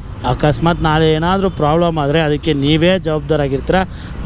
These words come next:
ಮಾಡಿ, ನಾನು ಯಾರಿಗೂ ಮಾಡಬೇಡಿ ಡ್ಯೂಟಿನ ಅಂತ ಹೇಳಲ್ಲ, ಮಾಡಿ. ಆದ್ರೆ ಮಾಡಿದ್ಮೇಲೆ ಈ ಥರ ಸಮಸ್ಯೆಗಳಾದ್ರೆ ನಿಮ್ಮ ಕಂಪ್ನಿಯವರು ಬರ್ತಾರಾ ಬರಲ್ವ ಅಂತ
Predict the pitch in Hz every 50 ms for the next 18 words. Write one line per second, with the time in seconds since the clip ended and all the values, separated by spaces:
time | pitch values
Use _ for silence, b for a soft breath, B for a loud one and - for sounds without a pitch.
0 | 156 160 175 208 269 285 294 262 190 151 156 156 160 165 160 156 156 175 196 208
1 | 220 226 214 208 226 220 214 190 185 202 202 185 208 202 202 220 214 175 185 190
2 | 170 202 196 202 196 196 180 185 185 185 185 180 180 165 143 135 131 127 135 143
3 | 151 175 196 208 202 196 208 202 170 151 143 156 160 147 160 185 214 214 185 135
4 | - - B B B B B B B B - 135 139 151 180 202 214 214 185 185
5 | 190 185 196 190 170 165 165 147 175 180 175 - - 147 147 175 202 196 - 208
6 | 196 185 180 165 156 160 165 160 160 156 151 131 - 143 160 175 170 196 190 185
7 | 180 175 151 143 147 143 143 - - 156 165 185 190 170 143 143 147 147 143 143
8 | 139 135 123 -